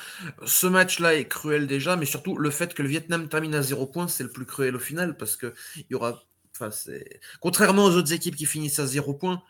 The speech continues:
ce Vietnam, il a vraiment montré beaucoup de choses. Donc, euh, donc voilà. Mais bon,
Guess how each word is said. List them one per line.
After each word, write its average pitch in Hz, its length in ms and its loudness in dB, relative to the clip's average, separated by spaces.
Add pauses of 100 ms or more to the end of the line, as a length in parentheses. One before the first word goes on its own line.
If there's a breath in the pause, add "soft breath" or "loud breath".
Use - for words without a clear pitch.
(120)
ce 127 120 -8
Vietnam, 139 340 -2
il 117 40 0
a 113 60 0
vraiment 117 240 -4
montré 123 240 -8
beaucoup 110 240 -12
de - 60 -14
choses. - 280 -12 (200)
Donc, 98 300 -8
euh, 92 360 -8 (400)
donc 98 140 -20
voilà. 92 240 -14 (420 loud breath)
Mais 101 80 -6
bon, - 140 -12